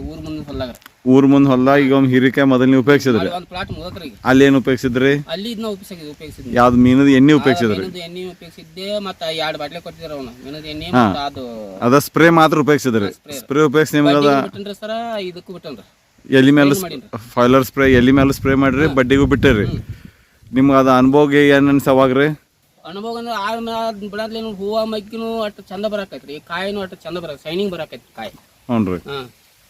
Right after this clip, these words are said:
Speaker 1: ಕಾಯಿ ಒಂದ್ ಡ-, ಡಬ್ ಆಗೋದು, ಇದಾಗೋದು, ಆ ಟೈಪ್ ಆಗತ್ತಿತ್ರಿ ಅದ.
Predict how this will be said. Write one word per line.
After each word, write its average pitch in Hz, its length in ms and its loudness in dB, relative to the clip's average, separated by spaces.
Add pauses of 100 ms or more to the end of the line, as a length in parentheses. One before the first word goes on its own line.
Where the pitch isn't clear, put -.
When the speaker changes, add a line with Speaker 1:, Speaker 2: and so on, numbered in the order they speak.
(360)
Speaker 1:
ಕಾಯಿ 180 220 -6
ಒಂದ್ 180 340 -6
ಡ-, 175 320 -6
ಡಬ್ 185 240 -6
ಆಗೋದು, 147 360 -10
ಇದಾಗೋದು, 151 380 -6
ಆ 143 120 -6
ಟೈಪ್ 156 260 -12
ಆಗತ್ತಿತ್ರಿ 147 460 -12
ಅದ. 120 140 -10